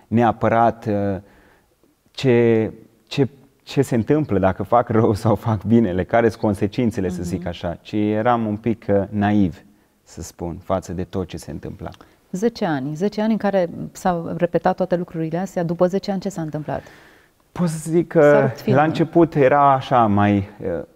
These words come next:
Speaker 1: nu era decât ocazional de se întâmplau lucruri, mai apoi a devenit tot mai, uh, um, să zic, tot mai multă importanță dădeam eu la viața care o trăiam, tot mai mult, uh, mă interesa lucrurile care fă-, le făceam.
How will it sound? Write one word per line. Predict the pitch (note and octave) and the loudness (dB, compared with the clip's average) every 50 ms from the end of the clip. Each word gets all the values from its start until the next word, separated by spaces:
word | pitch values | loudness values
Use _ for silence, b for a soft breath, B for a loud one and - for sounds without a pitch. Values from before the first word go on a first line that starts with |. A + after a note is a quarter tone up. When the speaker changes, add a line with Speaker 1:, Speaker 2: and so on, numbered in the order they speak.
| _ _ _ _ _ | _ _ _ _ _
Speaker 1:
nu | - B2 C3 | 0 2 2
era | C3 B2+ A#2+ A#2 A2 G#2 | 4 4 4 4 2 2
decât | G2+ G#2+ G#2 - - | 0 -2 -2 -2 -2
ocazional | A2+ G#2 - A2 G2+ G2+ G#2 F#2+ G#2+ B2 C3+ C3 C3 | -2 0 0 0 0 0 0 0 0 2 2 0 0
de | A#2 G2+ G2+ G#2 G2+ | -2 -2 -2 -2 -2
se | G2+ - A2 | -2 -4 -4
întâmplau | G2+ F#2+ G2+ G2 F#2+ A#2+ A#2 A2 G#2+ | -4 -4 -4 -4 -2 0 0 2 2
lucruri, | G#2+ A#2 A#2+ A2 - C3+ B2+ A#2 A2 | 2 0 0 0 0 -2 -2 0 0
mai | A2+ A2 A2 | 0 0 0
apoi | G#2+ - - B2 A#2 A2+ | 0 0 2 2 4 2
a | G#2+ | 2
devenit | G2+ G#2+ G2 G#2+ A2 G#2+ G#2 - - | 0 0 0 0 0 -2 -2 -6 -6
tot | - - G#2+ G#2 G2+ G#2 | -4 -4 -4 -4 -4 -2
mai, | G#2 G2+ G2 G2 G2 F#2+ | -2 -2 -2 -2 -2 -4
uh, | F#2 F2 b b b b b b b b b - | -6 -8 b b b b b b b b b -6
um, | G2+ G2 G2 F#2+ F#2+ F#2 F#2 F2 - _ _ _ _ _ _ _ _ _ _ _ _ _ _ _ _ _ _ | -2 -2 0 0 0 -2 -4 -6 -10 _ _ _ _ _ _ _ _ _ _ _ _ _ _ _ _ _ _
să | - - G#2+ | -6 -4 -2
zic, | F#2+ G#2+ G2+ - - | 0 0 -2 -2 -2
tot | - B2 | -2 0
mai | C3 C3+ C3+ | 0 0 0
multă | B2+ A#2+ A#2+ A2+ A2+ | -2 -4 -4 -2 -2
importanță | G#2+ G#2 - G2+ F#2+ - - G#2+ G#2+ G2+ - F#2 | -2 -2 -2 -2 -2 -2 -2 -2 -2 -4 -4 -4
dădeam | F2 F2 E2+ F#2 G2 F#2+ F#2 | -4 -2 -2 0 -2 -2 -2
eu | F#2 F#2 F2+ | -2 -4 -4
la | F2 E2+ E2 | -4 -4 -4
viața | E2 F2+ F#2+ F#2 F#2 - F2+ | -2 -2 -2 -2 -4 -6 -6
care | - F#2 F2 F2 | -6 -4 -4 -4
o | D#2 | -6
trăiam, | - - F2+ F2+ G2+ G#2+ A2+ A2+ A2 A2 A2+ - _ | -6 -6 -6 -4 -4 -2 -2 -4 -4 -6 -10 -14 _
tot | - G#2 G2+ F#2+ | -6 -6 -6 -4
mai | - G2+ F#2+ | -4 -4 -2
mult, | F#2+ F#2 G2 G2 G2 F#2 F2 - | -2 -2 -2 -2 -2 -4 -6 -6
uh, | - F2+ E2+ F2 D#2+ - G#2 | -6 -6 -6 -6 -8 -10 -10
mă | F#2 F2+ F#2 | -6 -4 -4
interesa | F#2 F2 E2 - F2+ F2+ F2 - - - G2+ G#2 G#2 | -4 -4 -4 -4 -4 -6 -6 -8 -6 -4 -2 -2 -2
lucrurile | G2+ F#2+ G2+ G2 - G2 F#2+ G#2 G2+ | -2 -2 -4 -4 -6 -6 -4 -2 -2
care | G2+ - G#2+ G2 G2 | -2 -2 -4 -4 -4
fă-, | - - G2 - - | -6 -8 -10 -8 -8
le | - G2+ | -8 -8
făceam. | F#2+ - G2 F#2 - A2+ G#2 G#2+ G#2+ G2+ | -6 -8 -10 -8 -6 -6 -4 -4 -4 -6